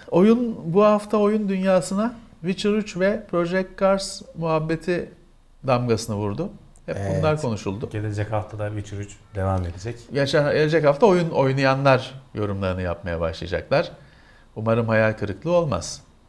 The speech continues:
Speaker 1: Grafik kalitesinden kimsenin şeyi yok. Ee, itirazı yok. Her ne kadar işte demodan kötü falan tartışması sürse de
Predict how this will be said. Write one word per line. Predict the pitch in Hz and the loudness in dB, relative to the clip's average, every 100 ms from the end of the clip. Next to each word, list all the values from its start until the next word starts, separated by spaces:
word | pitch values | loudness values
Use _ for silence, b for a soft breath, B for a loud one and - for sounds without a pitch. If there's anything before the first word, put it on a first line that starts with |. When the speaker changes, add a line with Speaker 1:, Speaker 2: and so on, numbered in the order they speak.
| - _ 117 | -20 _ 2
Speaker 1:
Grafik | 120 131 - - - | 4 4 0 -12 -4
kalitesinden | 139 151 147 135 135 120 127 180 202 | -2 -2 -2 -2 -2 -2 -2 -2 -6
kimsenin | 143 131 123 120 117 - - - _ _ _ _ - | -6 -4 -2 -2 -4 -10 -20 -20 _ _ _ _ -8
şeyi | 127 165 | -2 2
yok. | 220 90 - - b b b b b b b 107 | 2 0 -6 -20 b b b b b b b -2
Ee, | 104 104 104 104 - | 0 0 -2 -4 -4
itirazı | 123 110 110 104 147 226 | -4 -2 -2 0 0 2
yok. | 92 - - | 0 0 -4
Her | 113 120 | 0 0
ne | 120 | 2
kadar | 123 117 | 2 0
işte | 113 120 110 | 0 -2 2
demodan | 113 117 113 113 110 | 2 2 2 0 -2
kötü | 110 120 | -6 -4
falan | 117 113 117 117 - - - | 2 2 2 -2 -10 -20 -6
tartışması | 101 104 113 123 110 113 | -6 -4 -6 -6 -6 -6
sürse | 120 117 285 208 | -6 -4 -2 -2
de | 101 | -2